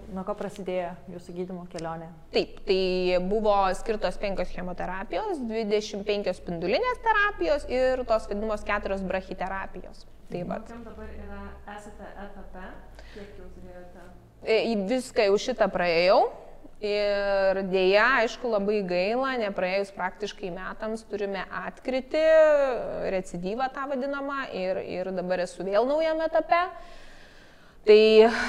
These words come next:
Speaker 2: taiko chemoterapiją ir biologinę terapiją. Ir, ir, ir, ir, ir,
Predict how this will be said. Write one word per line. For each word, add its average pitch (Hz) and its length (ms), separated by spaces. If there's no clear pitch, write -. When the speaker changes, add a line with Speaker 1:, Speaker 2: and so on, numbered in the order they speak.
Speaker 2:
taiko 226 440
chemoterapiją 254 960
ir 233 60
biologinę 220 640
terapiją. 392 600
Ir, 170 460
ir, 180 240
ir, 185 340
ir, 180 300
ir, 175 360